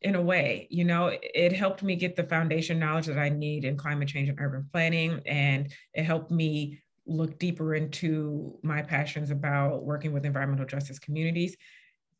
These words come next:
And it helped me meet the people I needed to meet that would advance my career later on. So it's never a waste, but it, and it's always okay to pivot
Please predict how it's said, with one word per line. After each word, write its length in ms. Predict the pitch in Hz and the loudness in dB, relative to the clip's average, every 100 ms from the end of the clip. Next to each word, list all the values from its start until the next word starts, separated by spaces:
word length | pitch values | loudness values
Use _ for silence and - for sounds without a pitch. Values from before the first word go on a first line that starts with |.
| _ | _
And 240 | 214 269 285 | 0 2 2
it 200 | - 220 | 0 0
helped 220 | 214 233 | 0 0
me 120 | 220 | 0
meet 200 | 190 190 | 2 0
the 80 | 190 | -2
people 260 | - - 165 | -2 0 2
I 80 | |
needed 260 | 160 160 151 | 2 0 -2
to 60 | 147 | 0
meet 500 | 147 156 147 139 - | 0 0 0 -4 -2
that 160 | 151 | -2
would 100 | 151 | 0
advance 480 | 127 139 143 143 151 | 2 0 2 -2 -2
my 140 | 143 139 | -2 -2
career 480 | - 135 143 143 | -2 -4 0 0
later 340 | 139 143 131 131 | 2 0 -2 -4
on. 240 | 123 - - - - - | -8 -10 -16 -20 -20 -20
So 680 | - - 190 175 160 139 - _ _ | -14 2 6 6 4 -2 -8 _ _
it's 140 | 180 175 | -4 0
never 300 | 214 294 285 | 2 6 6
a 100 | 170 | 6
waste, 680 | 151 151 123 - - - - _ _ | 4 2 0 -6 -12 -12 -16 _ _
but 140 | - 180 | 0 0
it, 180 | 175 - | 0 -2
and 140 | - 175 | 0 0
it's 100 | - - | 0 0
always 340 | 190 196 185 | 2 2 0
okay 580 | 165 - 160 156 147 139 _ _ | -2 -2 0 0 -2 -6 _ _
to 100 | - | -10
pivot 560 | 143 - 170 160 139 | -8 -2 0 2 0